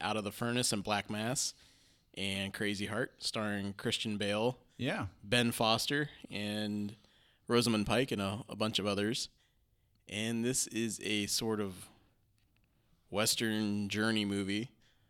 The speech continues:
Speaker 1: Um, Union soldiers are tasked with bringing an Indian chief back to Montana.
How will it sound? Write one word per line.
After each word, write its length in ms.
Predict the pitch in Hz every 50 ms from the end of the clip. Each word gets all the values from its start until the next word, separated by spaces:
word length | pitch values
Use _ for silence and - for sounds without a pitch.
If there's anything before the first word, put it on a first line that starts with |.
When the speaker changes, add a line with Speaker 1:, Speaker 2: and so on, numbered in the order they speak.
| _ _ _
Speaker 1:
Um, 300 | - - 90 92 90 95
Union 260 | 101 110 113 113 110 104
soldiers 420 | - - 107 110 101 104 110 104
are 100 | 104 -
tasked 480 | - - 101 104 104 - - - - -
with 220 | 98 98 - -
bringing 280 | - 113 107 104 104 98
an 140 | 92 90
Indian 340 | - - 110 110 107 104 104
chief 320 | 98 - 113 104 101 - -
back 220 | 104 101 101 -
to 100 | - 113
Montana. 600 | 104 98 98 95 - - 104 92 80 80 98 98